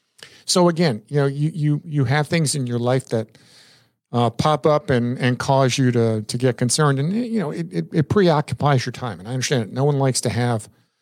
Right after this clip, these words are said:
something they can't control or, or help fix. And I know it's beyond my control, and that's fine.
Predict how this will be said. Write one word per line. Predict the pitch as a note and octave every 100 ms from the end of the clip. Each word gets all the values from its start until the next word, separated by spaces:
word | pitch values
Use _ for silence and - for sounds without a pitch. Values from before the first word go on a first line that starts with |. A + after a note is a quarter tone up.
| _ -
something | - C3 C#3
they | A#2 A2+
can't | - B2+ A#2
control | - G2+ - A#2+ A#2+ A#2 - -
or, | A2 G#2 -
or | G#2+
help | A#2+ A2
fix. | - B2 - - - _ _ _ _
And | A#2 A2 A2 -
I | A2+
know | A#2+ B2+
it's | A#2
beyond | B2+ A#2 A2+
my | G#2
control, | - G2+ B2+ C#3 D#3 _ _ _ _ _ _ _ _ - -
and | D3
that's | C#3+
fine. | F3 D3